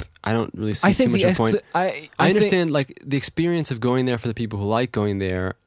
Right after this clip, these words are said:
Speaker 1: I'm sure that that's the point. They're going there because they wanna be in the same room, right? So, but for the
Speaker 2: I
Speaker 1: rest
Speaker 2: guess,
Speaker 1: of us,
Speaker 2: 'cause you
Speaker 1: for the rest
Speaker 2: feel
Speaker 1: of
Speaker 2: the energy.
Speaker 1: Whatever, yeah. But for the rest of us, why, why couldn't they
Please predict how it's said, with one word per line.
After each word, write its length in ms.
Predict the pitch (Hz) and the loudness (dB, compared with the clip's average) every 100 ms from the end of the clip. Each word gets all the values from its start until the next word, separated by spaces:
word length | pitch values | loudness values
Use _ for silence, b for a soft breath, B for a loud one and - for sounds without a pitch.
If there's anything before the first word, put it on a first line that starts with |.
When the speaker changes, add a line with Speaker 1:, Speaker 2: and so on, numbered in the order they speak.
| - | -8
Speaker 1:
I'm 120 | 104 | -6
sure 480 | - - 117 113 110 | -4 -2 0 2 0
that 320 | 98 98 90 _ _ - | 0 -2 -2 _ _ -2
that's 280 | 107 107 - | -2 -2 -6
the 120 | 104 | -10
point. 380 | - 143 113 - | -4 0 0 -2
They're 120 | 104 | -4
going 280 | 104 120 101 | 0 2 2
there 120 | 82 | 0
because 180 | 85 95 | -2 -4
they 80 | 98 | -4
wanna 220 | 95 98 | -2 -4
be 100 | 95 | -4
in 60 | 98 | -6
the 60 | |
same 300 | - 101 92 | -8 -8 -8
room, 320 | 90 95 85 76 | -8 -6 -8 -8
right? 320 | 78 85 98 _ _ _ _ _ _ _ - - | -8 -8 -10 _ _ _ _ _ _ _ -20 -14
So, 260 | - 117 107 | -4 -2 -2
but 140 | 117 | -2
for 60 | - | 0
the 60 | |
Speaker 2:
I 40 | 120 | 4
Speaker 1:
rest 140 | 190 | 4
Speaker 2:
guess, 80 | 233 | 4
Speaker 1:
of 60 | 117 | 4
us, 60 | 120 | 2
Speaker 2:
'cause 120 | 139 | 2
you 60 | 139 | 2
Speaker 1:
for 60 | 120 | 2
the 40 | |
rest 60 | 165 | 4
Speaker 2:
feel 60 | 165 | 4
Speaker 1:
of 60 | |
Speaker 2:
the 140 | 160 147 | 4 4
energy. 380 | 143 123 110 | 2 2 0
Speaker 1:
Whatever, 300 | 135 135 92 | 2 2 2
yeah. 180 | 95 90 | 0 0
But 140 | 92 104 | -2 -4
for 60 | |
the 60 | 113 | -2
rest 220 | 160 - | -2 -2
of 80 | 127 | -2
us, 360 | 117 139 - - _ _ _ - | 0 -2 -8 -12 _ _ _ -10
why, 100 | 110 | -8
why 180 | 117 117 | -8 -10
couldn't 240 | 123 120 | -10 -10
they 160 | 120 | -12